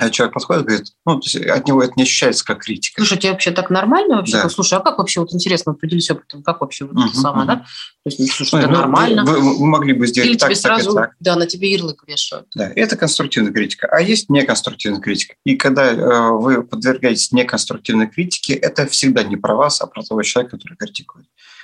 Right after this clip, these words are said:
Speaker 1: Вообще всегда. Почему его это раздражает? Почему это его так цепляет? Почему он лезет в друг-, в жизнь другого человека? Почему он решил, что у него точка зрения более правильная, чем у вас?
Speaker 2: У нас люди любят, чтобы их одобряли. Да? То есть вот как правильно.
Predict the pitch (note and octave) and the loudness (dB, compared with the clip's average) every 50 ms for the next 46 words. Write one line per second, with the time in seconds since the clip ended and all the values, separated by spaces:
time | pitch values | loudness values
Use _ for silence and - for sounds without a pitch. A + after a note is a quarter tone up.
0 | - _ - - - - - G2+ - - A2+ - - - - - - - C3+ D3+ | -10 _ -6 -4 -2 -2 -2 -2 -2 -2 -4 -4 -4 -4 -4 -4 -2 0 0 2
1 | D#3 D3 C3 C#3+ C3 D3 C#3 A#2+ - D3 C3+ A2+ G2 - - G#2+ G2 G2+ F#2+ G2 | 2 2 2 0 2 2 2 2 2 0 -2 -2 -2 -4 -6 -6 -6 -6 -6 -6
2 | - - - A#2 A2+ A2 A2 - A2 G#2+ A2 A#2+ C3+ C3+ - - - - - - | -6 -4 -2 0 0 0 -2 -2 0 0 2 0 0 0 -2 -4 -4 -6 -6 -8
3 | - - - - - - - - - C3 A2+ G#2+ A2+ - C3 C#3 C#3 B2+ A2 G#2+ | -8 -8 -8 -8 -8 -8 -8 -4 -2 0 0 0 0 0 2 2 2 2 2 0
4 | G#2+ - - - - - - A2+ G#2+ C3 B2 - A#2 G#2+ G#2 G#2 G#2+ A2+ G#2 G2+ | 0 0 -2 -4 -8 -10 -8 -4 -4 -2 -2 -2 -2 -2 -2 -2 -2 -2 -4 -4
5 | F#2+ G#2 G2+ A2 G#2+ - - - - A#2 A2+ - _ _ _ - - - - - | -8 -10 -10 -10 -8 -6 -6 -6 -6 -6 -10 -14 _ _ _ -20 -20 -20 -20 -10
6 | _ - - B2+ - C#3 D3 D3 C#3+ D#3 D3 D3 C#3 B2 A2+ G#2+ - - C#3 C3 | _ -4 -2 0 2 2 2 2 4 4 2 4 4 2 2 0 0 0 0 -2
7 | C3 - - - A2+ G#2+ G#2 A2+ A2 - - A2+ G2+ G#2 A2 A#2 G#2+ A2 G#2+ G2+ | -2 -2 -2 -2 -2 0 0 -2 -4 -4 -4 -4 -2 -2 0 0 0 0 0 0
8 | G#2 A2+ A2 A2 G#2 - - A2+ A2+ A2 G2+ G2+ G2+ G2 G2 G2+ - - G#2+ G#2 | 2 2 2 2 0 0 0 0 0 0 0 -2 -4 -6 -6 -6 -8 -8 -8 -10
9 | G#2 - E3+ F#3+ A3 B3+ C4+ - - - - A#3+ C#4+ C#4 G#3+ G3 F3+ F#3 A3 A3 | -8 -4 -2 2 2 2 2 2 0 0 0 0 2 2 0 0 0 0 0 0
10 | G3+ G3 G3 - - F3 F3 F#3 G3 - G3+ F#3 F#3 F#3 F#3+ F#3 E3+ E3 D3 C3+ | 0 0 -2 -2 -2 -2 -2 -4 -2 -2 -2 0 0 0 0 0 0 0 0 0
11 | - - - _ _ _ - G3+ B3 C#4+ C#4+ - E3+ - - - - E3+ E3+ - | -2 -4 -10 _ _ _ -4 -2 -2 -2 -2 -4 -6 -6 -8 -8 -6 -6 -4 -2
12 | - A#3 A#3+ A#3+ - G#3 G3+ F#3 D#3+ D3 D3 D3+ D#3+ E3 D#3+ | -2 -2 -2 -2 -2 0 0 2 0 -2 -4 -8 -12 -12 -12